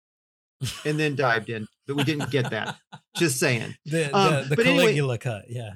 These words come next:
Speaker 1: the Caligula cut. But anyway, once down in there, there's no sign of Jimmy whatsoever in that pool. Like, the pool is completely empty.
Speaker 2: Right. And the, that's where you get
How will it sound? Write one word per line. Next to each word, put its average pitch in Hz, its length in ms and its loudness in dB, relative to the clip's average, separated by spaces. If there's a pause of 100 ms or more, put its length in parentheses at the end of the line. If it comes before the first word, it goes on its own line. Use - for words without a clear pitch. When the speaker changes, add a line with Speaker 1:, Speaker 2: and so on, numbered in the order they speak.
Speaker 1:
the 180 300 0
Caligula 208 440 4
cut. 139 220 -2 (240)
But 214 160 4
anyway, 247 320 2
once 202 300 0
down 208 240 0
in 226 140 -4
there, 185 200 -2
there's 170 420 -2
no 175 680 2
sign 170 340 -2
of 151 100 -6
Jimmy 156 300 -4
whatsoever 139 540 -2
in 131 80 -4
that 123 200 -8
pool. 127 240 -4
Like, 127 220 -4
the 143 80 -4
pool 175 360 0
is 131 120 -2
completely 147 1160 -2 (420)
empty. 127 500 -4 (360)
Speaker 2:
Right. 147 640 -4
And 117 200 -8
the, 107 200 -14 (140)
that's 135 360 -2
where 151 140 -2
you 143 180 -2
get 143 360 -2